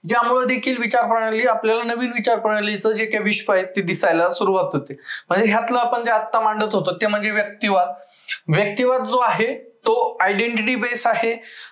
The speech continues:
आयडेंटिटीला जास्त अधोरेखित करणार आहे. Even स्त्रीवादामध्ये देखील सामूहिक आयडेंटिटीच्या संदर्भामध्ये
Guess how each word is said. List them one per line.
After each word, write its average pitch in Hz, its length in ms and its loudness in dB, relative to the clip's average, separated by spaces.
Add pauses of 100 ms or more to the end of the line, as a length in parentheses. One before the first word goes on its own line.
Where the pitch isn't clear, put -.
आयडेंटिटीला 214 760 2
जास्त 214 340 0
अधोरेखित 233 540 0
करणार 214 260 0
आहे. 202 220 0
Even 208 220 0
स्त्रीवादामध्ये 247 800 0
देखील 262 240 -2
सामूहिक 262 520 2
आयडेंटिटीच्या 240 680 0
संदर्भामध्ये 208 760 0